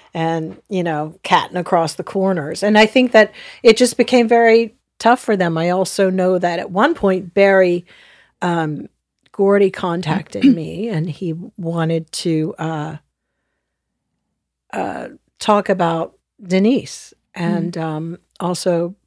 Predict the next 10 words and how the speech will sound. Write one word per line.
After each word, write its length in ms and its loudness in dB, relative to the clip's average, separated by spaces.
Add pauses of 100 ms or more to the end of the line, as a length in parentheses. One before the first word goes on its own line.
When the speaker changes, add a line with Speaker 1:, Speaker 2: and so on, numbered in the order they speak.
(200)
Speaker 1:
Prince 280 -4
not 220 -8
pacing 480 -8
himself 800 -14
in 280 -2
Speaker 2:
Mm. 40 -8
Speaker 1:
his 140 -10
career 500 -6
or 360 -14
Speaker 2:
Mm-hmm. 260 -6